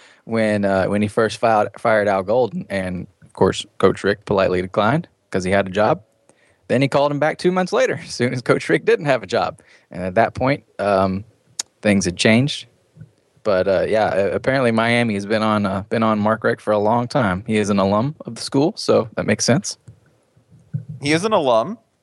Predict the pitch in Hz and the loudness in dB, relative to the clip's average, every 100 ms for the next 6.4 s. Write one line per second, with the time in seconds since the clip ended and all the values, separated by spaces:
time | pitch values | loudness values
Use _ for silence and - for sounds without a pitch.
0 | _ _ _ _ 185 247 262 - 214 196 | _ _ _ _ -2 -2 -4 -6 -2 -2
1 | 143 143 127 - - 127 - 185 - 120 | 2 2 2 0 0 0 0 -4 -4 -2
2 | 127 127 - - - 110 - 135 123 120 | -2 -2 -14 -8 -6 -6 -4 -2 0 0
3 | 117 110 - - 156 139 120 120 117 117 | -2 -4 -10 0 2 2 2 4 4 2
4 | - 123 123 107 104 107 - - - - | 0 -4 2 2 2 -2 -12 -20 -20 -10
5 | - 131 123 120 107 110 107 110 113 - | -2 -2 0 -2 0 2 2 2 -2 -6
6 | 107 104 104 | -4 -2 -4